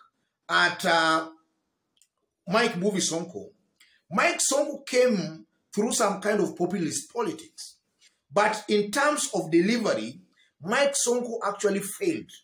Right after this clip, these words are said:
miserably as a Nairobi governor. And if you look at Sakaja, and then you look at Igathe, Igathe reminds Nairobians of the work Mbadi did through N M S in the city.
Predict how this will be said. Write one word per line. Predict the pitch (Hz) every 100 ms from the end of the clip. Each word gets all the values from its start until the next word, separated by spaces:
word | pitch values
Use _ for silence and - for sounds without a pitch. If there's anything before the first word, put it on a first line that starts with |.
| _ -
miserably | 175 220 202 175 127 127 147 -
as | 220 220 - -
a |
Nairobi | 147 143 208 208
governor. | 208 294 156 104 - _ _ _ _ _ _ _ -
And | 214 226
if | - 294 254
you | 247
look | 302 349 - -
at | 185 180 -
Sakaja, | 170 170 190 240 202 113 127 165 _ _ _ _ _ _ _ _ _ _ -
and | 190 185
then | 269 254
you | 202
look | 233 247 - -
at | 151 - - _ -
Igathe, | 135 147 147 113 - _ _ _ _ _ -
Igathe | 202 247 320 330
reminds | 262 220 240 285 208
Nairobians | 185 170 233 262 147 127 175 185 - _ _ -
of | 269 277
the | 214 175
work | 214 220
Mbadi | 165 156 190 185 135
did | 151 135 - - -
through | 196 202 -
N | 160
M | 156 220
S | 254 -
in | 254
the | 277
city. | 285 294 349 113 -